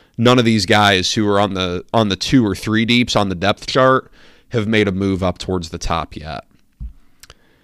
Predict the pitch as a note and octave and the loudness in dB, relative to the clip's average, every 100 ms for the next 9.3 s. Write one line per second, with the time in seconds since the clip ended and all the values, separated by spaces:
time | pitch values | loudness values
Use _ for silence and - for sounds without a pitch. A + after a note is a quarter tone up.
0 | _ _ _ _ - - - _ _ A2 | _ _ _ _ -18 -18 -18 _ _ 0
1 | B2+ C3+ C3 F#2 F2+ G#2 G#2+ - - C3 | 4 4 4 2 0 0 4 2 4 2
2 | F#2+ F#2+ F#2+ - G2 F#2+ F#2+ B2 A#2+ G#2 | 2 -2 -2 -2 -2 0 2 2 2 4
3 | A#2+ A#2 - G2+ G#2 G#2+ G#2 E2+ G2 G#2 | 2 2 0 2 2 2 0 0 2 2
4 | G2 F#2 A2 G2+ F2 G2 G2+ G2+ - G#2+ | 0 0 0 0 2 2 2 0 2 2
5 | G#2+ A2 F#2+ F2+ - F2+ F2+ - F2+ E2+ | 2 0 -2 -2 -2 -2 -4 -4 -6 -4
6 | F2 D2 E2+ - G2+ G2 G2 - - - | -4 -4 -2 0 0 -2 -4 -12 -20 -20
7 | - - _ - G#2+ F2 A2+ A2 B2 A2 | -20 -20 _ 0 0 4 4 4 4 2
8 | G#2+ D#2+ - F#2 G2 G2 F#2 - G#2+ A2+ | -2 -4 -12 -12 -8 -8 -6 -2 2 4
9 | A#2 A2 | 4 2